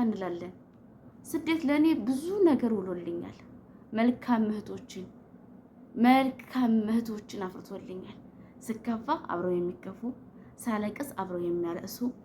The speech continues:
ትስቅ አብረው የሚስቁ፣ የነገን ደስታዬን ለማየት፣ ነ-፣ የገ-፣ የነገን ውጤን ለማየት የሚጓጉ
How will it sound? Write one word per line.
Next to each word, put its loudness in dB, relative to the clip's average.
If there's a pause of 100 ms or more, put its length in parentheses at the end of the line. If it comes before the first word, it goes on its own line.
(260)
ትስቅ -2
አብረው 4
የሚስቁ፣ -2 (580)
የነገን 6
ደስታዬን -2
ለማየት፣ 0 (440)
ነ-፣ 4
የገ-፣ 2 (100)
የነገን 4
ውጤን 0
ለማየት 2
የሚጓጉ 4